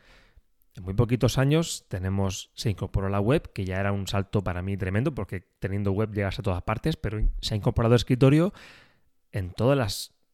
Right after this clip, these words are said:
eh, en, en todos los sistemas. O sea, me, me parece una cosa muy, muy, muy grande lo que ha conseguido Flutter. Y bueno, pues esto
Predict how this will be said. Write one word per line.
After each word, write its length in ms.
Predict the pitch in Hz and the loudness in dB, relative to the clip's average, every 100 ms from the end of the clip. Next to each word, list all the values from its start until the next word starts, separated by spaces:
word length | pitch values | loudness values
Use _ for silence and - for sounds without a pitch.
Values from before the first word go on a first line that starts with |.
| _ | _
eh, 440 | 147 - - 85 _ _ _ - | -20 -18 -20 -20 _ _ _ -16
en, 180 | 110 117 104 113 | -16 -16 -18 -18
en 80 | 110 | -12
todos 140 | 101 147 | -6 -4
los 120 | 123 | -4
sistemas. 420 | 101 - 165 95 | -6 -6 -6 -6
O 40 | 87 | -12
sea, 120 | 95 | -8
me, 140 | 95 | -8
me 160 | 110 104 | -4 -6
parece 300 | 98 110 147 | -4 -6 -4
una 120 | 135 | -6
cosa 360 | 135 - 160 - | -6 -4 -4 -6
muy, 540 | - 117 110 113 151 - _ | -8 -4 -2 -2 -2 -4 _
muy, 340 | 123 131 156 _ - | -4 -4 -4 _ -12
muy 400 | 123 135 160 - | -8 -6 -8 -12
grande 540 | 131 120 139 90 80 _ _ _ _ | -8 -6 -6 -8 -14 _ _ _ _
lo 160 | 110 | -8
que 80 | 104 | -6
ha 60 | 110 | -4
conseguido 400 | 107 110 101 95 | -2 -2 -4 -8
Flutter. 480 | 101 90 95 - _ | -12 -16 -18 -20 _
Y 380 | 123 107 104 104 | -6 -2 -2 0
bueno, 260 | 113 127 | 0 -2
pues 140 | 104 90 | -4 -6
esto 380 | 104 - 127 | -4 0 0